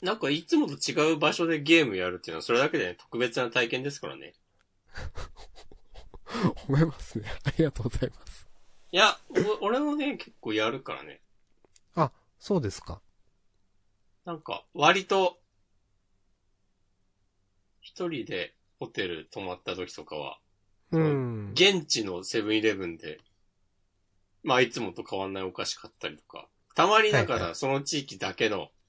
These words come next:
Speaker 2: ありますね。
Speaker 1: あ、買ってみたりとかして、
Speaker 2: うん。
Speaker 1: お前、名古屋に行った時はね、ずっとiPhoneでハイキュー見てたよ。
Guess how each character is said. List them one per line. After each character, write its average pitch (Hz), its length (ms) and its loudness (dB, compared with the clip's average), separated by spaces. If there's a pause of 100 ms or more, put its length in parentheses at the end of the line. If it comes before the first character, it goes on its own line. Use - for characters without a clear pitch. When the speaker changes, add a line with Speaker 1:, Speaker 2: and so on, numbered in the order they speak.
(960)
Speaker 2:
あ 147 80 -6
り 131 80 2
ま 113 140 -2
す - 160 -16
ね。 92 280 -14
Speaker 1:
あ、 - 40 -12
買 98 120 -4
っ - 180 -18
て 95 80 -2
み 101 100 -6
た 101 100 -2
り 78 120 -2
と - 100 -20
か 76 180 -12
し - 180 -8
て、 82 360 -6 (1500)
Speaker 2:
う - 60 -8
ん。 - 60 -6
Speaker 1:
お - 20 -2
前、 233 460 2
名 220 220 0
古 220 160 0
屋 120 100 0
に 104 120 -4
行 95 80 -8
っ - 80 -20
た - 120 -8
時 95 220 -18
は 95 80 -8
ね、 90 320 -10
ず 143 160 0
っ 143 40 0 (220)
と 190 400 4
iPhone 175 420 6
で 90 80 -6
ハ 165 180 6
イ 143 140 4
キ - 100 -8
ュ 90 40 -4
ー 87 40 -6
見 95 100 -4
て 90 80 -10
た - 140 -14
よ。 76 100 -14